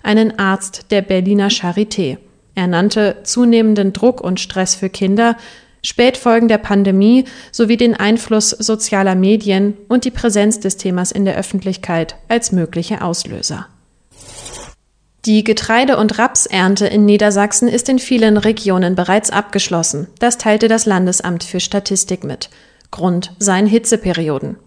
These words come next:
Es zeichneten sich teils deutlich geringere Erträge ab als in den Vorjahren.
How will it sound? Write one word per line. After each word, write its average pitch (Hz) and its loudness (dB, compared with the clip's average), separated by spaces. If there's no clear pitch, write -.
Es 233 -2
zeichneten 226 2
sich 208 0
teils 196 -4
deutlich 226 0
geringere 220 2
Erträge 226 -4
ab - -8
als 185 -4
in 170 -6
den 196 -2
Vorjahren. 175 -2